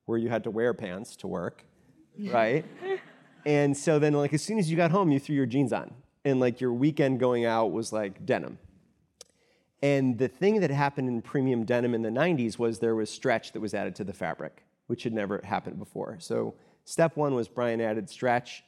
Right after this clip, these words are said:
Speaker 1: to khaki pants and wool pants, which was not a massive thing at the time. The other insight, um, that Brian had was that pants are kinda boring. And so he developed this,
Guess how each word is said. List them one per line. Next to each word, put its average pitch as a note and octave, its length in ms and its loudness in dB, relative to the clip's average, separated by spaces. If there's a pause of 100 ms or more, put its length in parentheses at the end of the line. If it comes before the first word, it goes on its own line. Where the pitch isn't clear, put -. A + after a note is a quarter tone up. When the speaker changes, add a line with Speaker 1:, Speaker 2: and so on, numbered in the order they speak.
Speaker 1:
to A#2 460 -4 (200)
khaki C#3+ 360 -2
pants A#2+ 460 -2 (100)
and A#2 180 -4
wool E3 160 0
pants, F#2+ 400 -4 (460)
which A#2+ 400 0
was B2+ 240 0
not C3 360 2
a A#2+ 60 0
massive A#2+ 460 -2
thing G#2 180 -6
at - 60 -10
the - 80 -14
time. F#2+ 340 -10 (800)
The C3 140 4
other F3+ 280 4
insight, A#2 560 0 (140)
um, A#2 240 -2
that A2 160 -2
Brian A2+ 260 -2
had A2 260 -4
was G#2+ 180 -6
that G#2+ 200 -2
pants C3 300 0
are C3+ 80 2
kinda B2+ 240 0
boring. A2 340 -4 (680)
And A#2+ 220 2
so A#2+ 240 4
he A2+ 160 0
developed A2+ 540 0
this, A2+ 360 -2